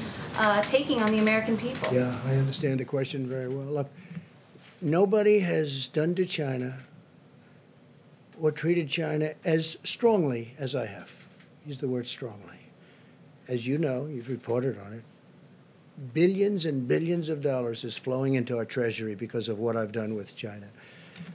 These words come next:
Speaker 2: Uh, I think it's a very sad thing that happened.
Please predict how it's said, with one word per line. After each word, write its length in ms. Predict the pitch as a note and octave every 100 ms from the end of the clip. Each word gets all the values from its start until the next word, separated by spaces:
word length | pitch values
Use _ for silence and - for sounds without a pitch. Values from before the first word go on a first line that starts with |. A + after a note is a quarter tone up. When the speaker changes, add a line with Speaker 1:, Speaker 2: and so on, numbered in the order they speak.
| -
Speaker 2:
Uh, 340 | E3 A#2+ A#2+ B2 C3+ - - - - - - - -
I 60 | -
think 240 | G#3 G#3
it's 120 | A3
a 40 | D#3
very 260 | C#3 D3
sad 440 | D3 - D3 D3 C#3
thing 240 | C3+ A2
that 140 | G#2+ G2
happened. 440 | G#2+ F#2 - A#2